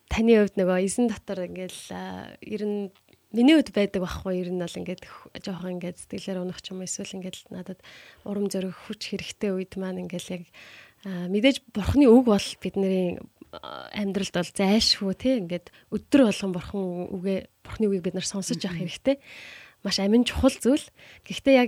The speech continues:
Speaker 1: ингээд нэг онцгой зүйл бид, онцгой тийм хэлэгдсэн үг байдаг шүү дээ.
Speaker 2: Мгм.
Speaker 1: Ишлэл ч юм уу, тий. Яг та одоо ингээд, а, яг тэр үгээ тунхаглаад босдог ч юм уу, зоригчдаг, тий.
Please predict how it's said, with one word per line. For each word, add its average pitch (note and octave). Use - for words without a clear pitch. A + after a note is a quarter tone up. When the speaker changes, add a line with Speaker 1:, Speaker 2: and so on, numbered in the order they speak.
Speaker 1:
ингээд F#3+
нэг F3+
онцгой A3+
зүйл -
бид, F#3
онцгой A#3
тийм G3+
хэлэгдсэн G3+
үг F#3
байдаг F3
шүү F3
дээ. F#3
Speaker 2:
Мгм. F3
Speaker 1:
Ишлэл -
ч -
юм F3+
уу, F3+
тий. A3
Яг -
та G#3+
одоо G3
ингээд, F3+
а, G#3
яг B3
тэр C4
үгээ A3
тунхаглаад G#3
босдог -
ч -
юм F3
уу, F3
зоригчдаг, F#3+
тий. B3